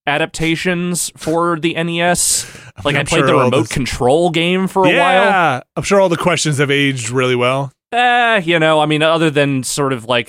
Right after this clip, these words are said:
Speaker 1: the kind of, of the time, sort of, like, shitty fat jokes about celebrities and things like that, it's not that bad.
Speaker 2: Oh, I
Speaker 1: Uh,
Speaker 2: just, I just even meant more of, like, boy, you have to have some old eighties, nineties knowledge to get
Speaker 1: Oh,
Speaker 2: any
Speaker 1: yeah,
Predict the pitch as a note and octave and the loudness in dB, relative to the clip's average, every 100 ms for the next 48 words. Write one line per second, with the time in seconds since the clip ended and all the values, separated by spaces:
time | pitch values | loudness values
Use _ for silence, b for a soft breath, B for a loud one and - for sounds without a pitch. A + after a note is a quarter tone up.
0 | A#2 A#2+ - B2 A#2+ G2 - B2 A2+ G#2+ | -4 -4 -2 -2 -2 -4 -4 -4 -2 -6
1 | - A#2 G#2+ G#2+ G2+ G2+ A2+ A2 G2 G#2 | -2 0 0 0 -4 -6 -4 -4 -2 -4
2 | - - - A2 G#2 A2+ G#2 - A2+ G2 | -4 -6 -6 -6 -6 -4 -4 -4 -4 -4
3 | - G#2 G#2 - A#2 F#2+ F#2+ G2+ F#2+ F#2+ | -6 -4 -4 -4 -4 -4 -2 -4 -4 -4
4 | G2 G2 G#2+ G#2 G2+ F#2+ - G2 G2 A2 | -6 -6 -6 -6 -6 -6 -4 -2 -2 -4
5 | G#2 D#3 C3 - F#2+ F#2+ A2+ A#2 A#2 B2 | -4 -2 -2 -4 -6 -4 -2 -2 0 0
6 | B2 B2 _ _ _ _ D#3+ F3+ A#2 A2 | -4 -8 _ _ _ _ 0 2 2 2
7 | D#3+ F3 D#3+ D3 D3+ C#3 C3+ B2+ C3 C3 | 0 0 0 0 0 0 -2 -2 0 2
8 | B2 A2+ A#2 - A2+ C3 B2+ B2 A#2 A2 | 0 0 -2 -4 -2 0 2 0 -2 -4
9 | B2 - A2+ B2 B2+ B2+ A#2+ D3 C#3 C3 | -4 -4 -4 0 0 0 -4 -6 -4 -2
10 | C3 B2 A#2 A#2+ B2 A#2 A#2+ A2+ A2 A2 | 0 -2 -4 -4 -4 -6 -4 -4 -2 -4
11 | - A#2 G#2+ G#2 F3 D#3+ E3 B2 | -6 -4 -4 0 2 2 2 0